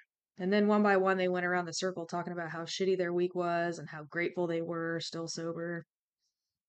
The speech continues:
As soon as I <laughs> realized we were going in order,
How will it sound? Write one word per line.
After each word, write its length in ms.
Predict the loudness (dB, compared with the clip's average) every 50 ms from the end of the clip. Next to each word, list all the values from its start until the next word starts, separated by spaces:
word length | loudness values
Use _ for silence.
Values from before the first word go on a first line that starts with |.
| _ _ _ _ _ _ _ _ _ _ _ _ _ _ _ _ _ _ _ _ _ _ _ _ _ _ _ _ _ _ _ _ _ _ _ _ _ _ _ _ _ _ _ _ _ _
As 120 | -6 -2 0
soon 140 | 4 4 4
as 120 | 6 8
I 80 | 8 10
<laughs> 20 |
realized 460 | 10 10 10 10 10 10 8 8 6
we 80 | 6 4
were 200 | 4 2 0 2
going 260 | 4 4 4 4 4
in 100 | 0 -4 -2
order, 520 | 2 4 6 8 8 8 8 6 4 2